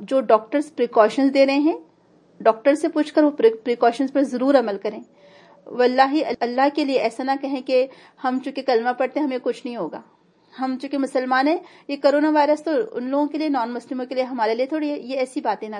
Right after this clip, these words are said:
کریں۔ ایک عقل مند مومن بھلا کر سکتا ہے ایسی بات؟ تو precautions کو ضرور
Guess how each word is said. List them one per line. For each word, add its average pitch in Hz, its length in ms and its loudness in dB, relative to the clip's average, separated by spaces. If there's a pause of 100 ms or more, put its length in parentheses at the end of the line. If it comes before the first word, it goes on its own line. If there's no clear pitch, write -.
کریں۔ 226 160 -14 (180)
ایک 302 200 -6
عقل 247 280 2
مند 330 180 4
مومن 330 340 2
بھلا 311 240 -2
کر 311 100 2
سکتا 349 300 -6
ہے 381 60 2
ایسی 285 240 -2
بات؟ 214 280 -6 (560)
تو - 60 0
precautions 277 760 4
کو 311 80 0
ضرور 254 300 -4